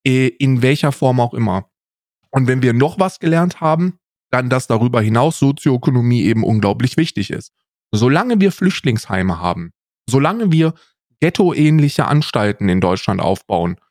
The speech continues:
ähm, wirklich Zeltlager, wo Menschen einfach reingepackt werden, teilweise über Monate und Jahre,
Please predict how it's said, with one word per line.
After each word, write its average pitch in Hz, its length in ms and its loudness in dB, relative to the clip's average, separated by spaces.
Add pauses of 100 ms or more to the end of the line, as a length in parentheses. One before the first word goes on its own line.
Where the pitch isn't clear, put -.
(220)
ähm, 110 600 -2 (180)
wirklich 147 380 -6
Zeltlager, 107 1000 0
wo 120 120 2
Menschen 127 680 0 (460)
einfach 143 360 -2
reingepackt 160 640 -2
werden, 101 300 0
teilweise 143 500 0
über 135 260 -2
Monate 175 640 0
und 147 160 0
Jahre, 120 440 0